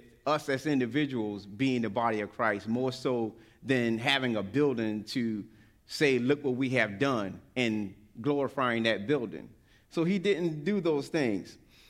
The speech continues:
And then we get down to the last part where Jesus said, "If you forgive sins, they are forgiven. If you retain sins, they are retained." Now, that's a,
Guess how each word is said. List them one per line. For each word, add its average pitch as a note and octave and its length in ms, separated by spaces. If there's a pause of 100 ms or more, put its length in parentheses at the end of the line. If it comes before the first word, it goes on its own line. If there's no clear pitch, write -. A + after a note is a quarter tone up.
(120)
And D3 160
then A3+ 180
we A#3+ 100
get G3 220
down F#3 240
to F#3+ 100
the D#3 100
last D#3 440
part C3 260
where A#2+ 300
Jesus D#3 420
said, C3 460 (280)
"If C3 200
you G3+ 160
forgive E3+ 460
sins, D3 480
they C3 160
are B2+ 160
forgiven. C3 500
If A2 160
you D3+ 120
retain G3 440
sins, B2+ 380 (340)
they D3 180
are B2+ 460
retained." A2+ 680 (600)
Now, C#3+ 200
that's F#3 360
a, C#3+ 340